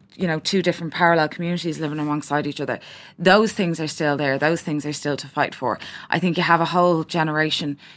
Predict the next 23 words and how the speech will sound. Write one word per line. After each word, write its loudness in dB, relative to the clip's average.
who 2
are 4
working -4
in -4
precarious -2
employment, -4
who 2
don't 2
have 4
the -4
security 0
of, 2
um, 4
who -2
don't 2
have 2
the -2
security -2
of -2
a -4
pension 0
that 0
our, 0